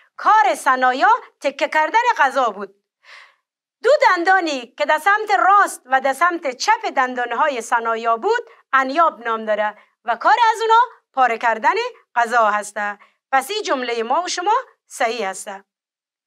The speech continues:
سوال ششم، در ساختمان دندان زیر مینای دندان آج قرار داره. این هم بله درست است. صحیح بود.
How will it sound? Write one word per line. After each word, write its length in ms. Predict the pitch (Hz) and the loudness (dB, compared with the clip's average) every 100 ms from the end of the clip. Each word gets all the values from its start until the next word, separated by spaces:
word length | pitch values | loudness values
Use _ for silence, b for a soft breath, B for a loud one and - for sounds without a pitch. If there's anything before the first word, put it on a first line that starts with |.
| _ _ _ _ _ _ | _ _ _ _ _ _
سوال 480 | - 370 415 508 508 | -2 0 2 2 0
ششم، 560 | 480 330 - 349 277 240 _ _ _ _ _ _ _ _ _ _ _ _ _ _ _ _ b b b _ | -2 -4 -4 -4 -4 -10 _ _ _ _ _ _ _ _ _ _ _ _ _ _ _ _ b b b _
در 180 | 330 381 | 0 0
ساختمان 540 | 381 392 - 427 466 539 494 339 | 2 0 2 0 2 2 0 2
دندان 520 | 294 285 294 349 453 539 _ _ _ _ - | 0 2 2 4 2 -2 _ _ _ _ -18
زیر 420 | 247 381 508 508 494 480 | -4 -2 0 0 -2 -2
مینای 480 | 349 320 311 302 240 | -2 2 2 2 -4
دندان 580 | 214 240 240 262 349 415 415 _ _ _ - | -2 -4 -2 0 2 0 -6 _ _ _ 2
آج 340 | 349 320 269 | 4 4 0
قرار 380 | - 226 214 202 | -4 -2 0 0
داره. 420 | 196 196 202 202 _ _ _ _ _ _ _ _ _ _ _ _ _ _ _ | -2 -4 -4 -6 _ _ _ _ _ _ _ _ _ _ _ _ _ _ _
این 200 | 330 370 | -6 -2
هم 300 | 392 440 494 554 _ _ _ _ | 0 2 2 -2 _ _ _ _
بله 320 | 254 285 277 254 | 0 2 2 -2
درست 320 | 254 254 240 | -4 -6 -6
است. 240 | 226 - 226 208 208 _ _ _ _ _ _ _ _ | -6 -4 -4 -4 -8 _ _ _ _ _ _ _ _
صحیح 560 | - - 294 302 226 202 | -12 0 2 2 -4 -10
بود. 340 | 202 202 _ | -14 -14 _